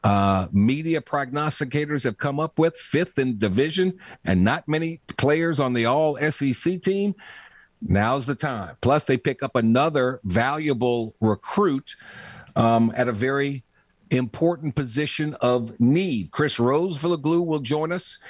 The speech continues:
at three o'clock. We'll talk all things New Orleans Saints as training camp gets underway on Wednesday. And then, uh, Blake Ruffino will join us at around three thirty from the Are You Serious podcast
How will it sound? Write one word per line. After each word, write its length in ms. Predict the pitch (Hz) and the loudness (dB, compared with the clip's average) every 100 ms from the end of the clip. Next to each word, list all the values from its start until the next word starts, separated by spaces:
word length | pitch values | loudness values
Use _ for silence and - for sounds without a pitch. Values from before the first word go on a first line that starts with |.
| - | -8
at 260 | - 117 - | -2 -2 2
three 220 | 156 170 | 6 8
o'clock. 380 | 160 - 143 156 | 8 8 6 8
We'll 140 | 131 | 4
talk 280 | - 131 120 - | 4 2 2 4
all 300 | 139 160 170 | 4 6 2
things 400 | - 151 143 117 | 2 0 0 0
New 80 | 127 | 2
Orleans 440 | 135 135 131 117 | 2 2 0 0
Saints 300 | 131 139 - | -2 -2 -2
as 140 | 104 | -4
training 340 | - 131 131 127 | -2 -2 0 0
camp 300 | 127 127 110 | -2 -2 -2
gets 180 | 117 123 | -2 0
underway 400 | 123 113 113 107 | 2 2 2 2
on 240 | 95 92 | 2 2
Wednesday. 500 | 113 185 170 185 185 - - - - | 2 0 0 -2 -2 -6 -16 -16 -2
And 240 | 120 120 | 0 2
then, 280 | 135 135 131 | 0 0 0
uh, 160 | 123 110 | 0 0
Blake 280 | 120 147 - | 0 0 0
Ruffino 420 | 135 - 147 139 | -4 -2 -2 0
will 160 | 123 120 | 2 0
join 300 | 107 123 123 | 2 0 0
us 120 | 120 | -2
at 80 | 117 | -2
around 360 | 110 113 113 | 0 2 0
three 260 | 104 107 120 | 0 0 0
thirty 320 | 110 117 117 | 0 -4 -4
from 160 | 110 104 | -2 0
the 140 | 101 | 0
Are 160 | 107 110 | 2 0
You 120 | 107 | -2
Serious 480 | 98 113 107 98 87 | -2 -2 0 -2 -4
podcast 680 | 135 147 139 151 143 - | -4 -4 -2 -2 -2 -6